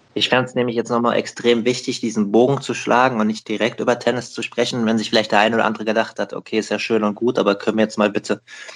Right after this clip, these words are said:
über Tennis sprechen? Ist nämlich ein Tennis-Podcast. Ich find's deswegen wichtig, um diese Größenordnung einzuordnen, äh, für das, was jetzt gleich kommt, äh, weil wir sprechen ja wirklich von Millionen oder, äh,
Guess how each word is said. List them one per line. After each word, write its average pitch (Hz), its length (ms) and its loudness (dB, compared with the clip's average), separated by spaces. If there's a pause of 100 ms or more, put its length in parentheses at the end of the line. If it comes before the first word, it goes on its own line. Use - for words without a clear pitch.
(160)
über 101 220 2
Tennis 127 340 2
sprechen? 127 380 0
Ist 104 160 -8
nämlich 107 180 -2
ein 110 80 0
Tennis-Podcast. 127 800 0 (320)
Ich - 140 -4
find's 135 200 2
deswegen 120 440 2
wichtig, - 500 -2
um 107 160 2
diese 104 240 0
Größenordnung 107 800 2
einzuordnen, 107 1080 -2
äh, 104 260 -2
für - 160 -6
das, 110 380 0
was 110 160 -2
jetzt - 280 -2
gleich 104 320 0
kommt, 110 380 -2 (340)
äh, 107 300 4
weil 104 180 2
wir 104 80 -4
sprechen 110 360 -6
ja 104 40 -4
wirklich 107 220 -4
von 101 160 -2
Millionen 104 560 4
oder, 101 420 2 (140)
äh, 67 680 -4